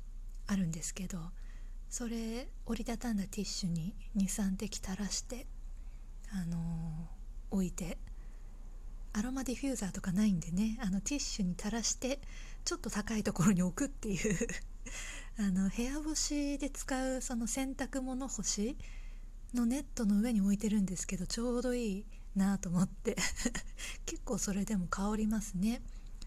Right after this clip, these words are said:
あの、重宝してます、あれからずっと。こんなね、ずっと家にいる時だと気分を変えるきっかけもなかなかなかったりとか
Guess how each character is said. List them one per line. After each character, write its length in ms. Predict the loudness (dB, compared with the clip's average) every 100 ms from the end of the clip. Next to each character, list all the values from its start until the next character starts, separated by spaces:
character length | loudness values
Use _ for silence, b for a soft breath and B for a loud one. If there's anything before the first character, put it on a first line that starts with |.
| -6
あ 140 | 0 2
の、 140 | 2
重 180 | 2 0
宝 220 | 0 -2
し 100 | 0
て 120 | 0
ま 140 | 2 0
す、 160 | -2
あ 100 | -4
れ 120 | -4
か 160 | -4 -2
ら 100 | -2
ず 160 | -4 -4
っ 40 | -4
と。 200 | -4 -4 -4 -8 -8 -10 -10 -10 -10 -10 -8 B B B B B B
こ 140 | 2
ん 140 | 4 6
な 180 | 6 6
ね、 180 | 4 4
ず 120 | 0
っ 40 |
と 220 | 0 0
家 220 | 2 2 4
に 160 | 4
い 40 | 4
る 120 | 4
時 260 | 0 -2
だ 160 | 0 0
と 160 | 0 -2
気 160 | 0 0
分 420 | 2 4 4 4
を 80 | 2 0
変 240 | 0 2
え 40 |
る 280 | 2 2 0 B B B B B B B -10 -4
き 200 | -2 -2
っ 40 | -4
か 120 | -2
け 160 | 4
も 160 | 4 6
な 160 | 4 4
か 140 | 2
な 140 | 2
か 120 | 2 2
な 160 | 2
か 100 | 2
っ 40 | -2
た 240 | -2 -2
り 100 | -2
と 140 | -2 -4
か 420 | -2 -2 -2